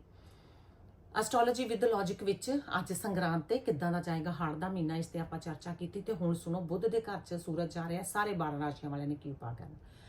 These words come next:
ਬੁੱਧ ਬਨਸਪਤੀ ਦਾ ਕਾਰਕ ਹੈ, ਬਨਸਪਤੀ ਮਤਲਬ ਹਰਿਆਲੀ ਦਾ ਕਾਰਕ ਹੈ, ਉਸ ਦੇ ਘਰ 'ਚ ਸੂਰਜ ਗਿਆ ਰਿਹਾ, ਹਰਿਆਲੀ ਨੂੰ ਅੱਗ ਲਾਈ, ਮਤਲਬ ਕਿ ਹਰਿਆਲੀ ਕਿਤੇ ਵੀ ਸੜੀ ਹੋਈ ਸਾਰੀ ਜਗ੍ਹਾ ਦਿਖੇਗੀ।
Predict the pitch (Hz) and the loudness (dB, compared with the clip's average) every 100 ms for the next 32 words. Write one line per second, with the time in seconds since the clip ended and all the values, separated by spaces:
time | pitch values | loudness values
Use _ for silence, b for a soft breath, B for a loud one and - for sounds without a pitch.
0 | B B 220 247 233 233 226 233 233 226 | B B 2 2 6 6 6 2 -2 0
1 | 226 208 - - - - 170 175 170 - | -2 -2 -8 -10 -16 -16 -6 -4 -4 -6
2 | 180 190 180 - 180 185 190 180 156 170 | -10 -8 -8 -8 -6 -4 -2 0 -2 -4
3 | 170 170 170 170 175 - 175 190 175 165 | -6 -6 -8 -8 -10 -8 -6 -6 -8 -8
4 | 165 165 151 170 175 175 170 160 151 156 | -6 -6 -4 -4 -4 -4 -2 0 0 -2
5 | 143 151 160 - B B B B 185 185 | -2 -4 -6 -10 B B B B -4 -2
6 | 175 175 180 180 156 160 170 165 165 165 | 0 -2 0 0 0 -2 -4 -4 -4 -2
7 | 151 143 165 147 143 147 - 151 156 147 | -2 -2 -2 -4 -4 -6 -6 -6 -6 -8
8 | 131 160 143 | -6 -6 -6